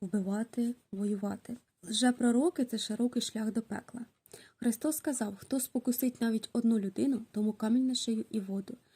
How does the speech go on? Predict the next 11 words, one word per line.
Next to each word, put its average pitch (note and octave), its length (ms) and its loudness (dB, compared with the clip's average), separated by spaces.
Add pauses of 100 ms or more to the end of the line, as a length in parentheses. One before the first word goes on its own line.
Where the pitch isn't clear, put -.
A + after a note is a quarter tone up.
(320)
Мова D#4+ 260 8
йде B3+ 200 4
про B3 160 2
лжепророків. G#3+ 800 0 (360)
Сьогодні C4 560 4
євангельс-, A3 640 0
Євангельська A3 680 0
церква B3 460 0
докотилася G#3 720 -2
до A#3+ 120 -2
того, G3+ 340 -6